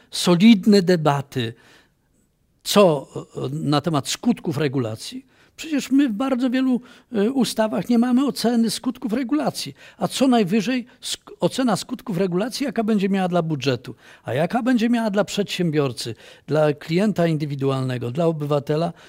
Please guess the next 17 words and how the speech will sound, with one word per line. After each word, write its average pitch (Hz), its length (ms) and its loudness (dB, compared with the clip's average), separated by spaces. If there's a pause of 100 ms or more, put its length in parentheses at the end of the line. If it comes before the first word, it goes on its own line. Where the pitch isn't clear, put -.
(120)
już 196 180 0
czasami, 160 460 0
e, 135 60 -4 (920)
w 131 140 -8
ogóle 151 260 4
nie 135 120 0
jest 123 140 -4
brana 123 320 -4
pod 117 180 -10
uwagę. 110 340 -10
Więc 120 300 -10 (360)
dochowanie 139 920 -4
należytej 123 560 -6
staranności, 151 920 -6 (360)
określony 120 640 -4
wysoki 175 500 -2
standard, 156 720 -2